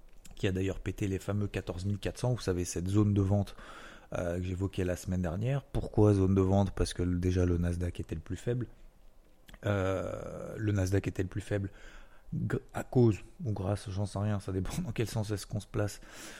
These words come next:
du taux à dix ans aux États-Unis. Le taux à dix ans aux États-Unis qui reste autour des un virgule huit pour cent. Je rappelle que cette montée des taux, cette anticipation de montée des taux et cette montée des taux certaine des taux directeurs de la Réserve fédérale américaine cette année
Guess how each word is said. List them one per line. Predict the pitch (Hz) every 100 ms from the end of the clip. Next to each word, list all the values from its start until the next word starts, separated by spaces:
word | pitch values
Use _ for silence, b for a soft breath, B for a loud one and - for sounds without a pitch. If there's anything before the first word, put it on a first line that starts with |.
| B
du | 98 104
taux | 107 101
à |
dix | 98 98 95
ans | 90
aux | 98
États-Unis. | 98 92 92 92 104 147
Le | 131 101
taux | 95
à |
dix | 95 95
ans | 98
aux |
États-Unis | 92 98 92 95 92
qui | 90
reste | 90 -
autour | 92 92
des | 92
un | 95 95
virgule | 95 92 90
huit | 95
pour | - 85
cent. | - 107 131
Je | 107
rappelle | 95 - 98 92
que | 104 95
cette | 101 -
montée | 98 95 98
des | 98 98
taux, | 104
cette | 92 90
anticipation | 95 - 92 - 95 - 104
de | 95
montée | 98 98 104
des | 101
taux | 98 104
et | 98
cette | - -
montée | 104 107 117 107
des | 101
taux | 104
certaine | - - - 104 92 - B B B B -
des | 101
taux | 101 107
directeurs | 101 101 98 104 101
de |
la | 92
Réserve | 92 95 90
fédérale | - 98 90 87 90
américaine | 104 98 92 - 95
cette | - 90 87
année | 95